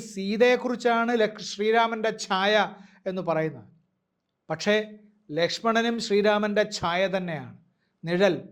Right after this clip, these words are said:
ഒട്ടും പിരിയാത്തൊരാൾ. അയാളുടെ ഭക്തിയല്ല, ഇയാളൊരു രാജ്യം മുഴുവൻ അയാൾക്ക് വെച്ച് നീട്ടിയിട്ട് അയാൾക്ക് നിരുപാധികം ആ രാജ്യം മുഴുവൻ ഉപയോഗിക്കാമെന്നുണ്ടായിരിക്കെ അയാൾ അത് ഉപേക്ഷിക്കാൻ തയ്യാറായിട്ട്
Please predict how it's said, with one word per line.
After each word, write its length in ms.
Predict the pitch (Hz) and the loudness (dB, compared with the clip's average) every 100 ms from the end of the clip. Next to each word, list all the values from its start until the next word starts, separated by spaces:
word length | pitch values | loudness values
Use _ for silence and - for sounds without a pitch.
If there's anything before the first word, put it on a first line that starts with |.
| - | -10
ഒട്ടും 260 | 180 - 240 202 | -8 -2 -2 0
പിരിയാത്തൊരാൾ. 680 | 190 208 202 202 175 156 127 - _ _ _ _ _ _ - | 2 2 2 2 0 0 -4 -14 _ _ _ _ _ _ -8
അയാളുടെ 520 | 151 170 202 240 262 202 | 2 6 6 6 4 4
ഭക്തിയല്ല, 440 | 208 - 240 147 104 - _ _ _ _ _ - | -2 -4 0 0 -2 -16 _ _ _ _ _ -16
ഇയാളൊരു 520 | 147 165 196 226 226 240 196 | -4 2 4 6 4 4 4
രാജ്യം 380 | 208 202 262 254 | 4 2 0 2
മുഴുവൻ 260 | 240 247 240 | 4 4 4
അയാൾക്ക് 380 | 226 240 233 247 | 4 4 2 2
വെച്ച് 200 | 226 226 233 | 2 0 -4
നീട്ടിയിട്ട് 540 | 226 233 240 240 220 139 - - _ _ _ _ - | -2 -2 -2 0 0 0 -4 -20 _ _ _ _ 0
അയാൾക്ക് 580 | 160 196 214 220 226 247 220 | 4 6 6 2 2 2 2
നിരുപാധികം 720 | 208 226 247 254 240 233 233 | 0 2 4 4 2 -4 0
ആ 40 | 240 220 | 2 4
രാജ്യം 340 | 214 202 226 | 2 2 -2
മുഴുവൻ 260 | 240 240 233 | 0 0 0
ഉപയോഗിക്കാമെന്നുണ്ടായിരിക്കെ 1500 | 214 240 247 240 208 240 233 226 220 220 226 233 220 220 214 139 - _ _ _ _ _ _ _ _ - | -2 2 2 0 -2 -2 -2 -8 -2 2 2 0 -4 -2 -2 -2 -8 _ _ _ _ _ _ _ _ -8
അയാൾ 340 | 147 185 202 175 135 - - 180 | 2 4 4 2 -4 -14 -10 -6
അത് 100 | 208 | -4
ഉപേക്ഷിക്കാൻ 640 | 202 254 254 269 208 247 220 | 2 2 2 -2 0 0 2
തയ്യാറായിട്ട് 580 | 220 220 220 208 202 202 | 0 2 2 0 0 -2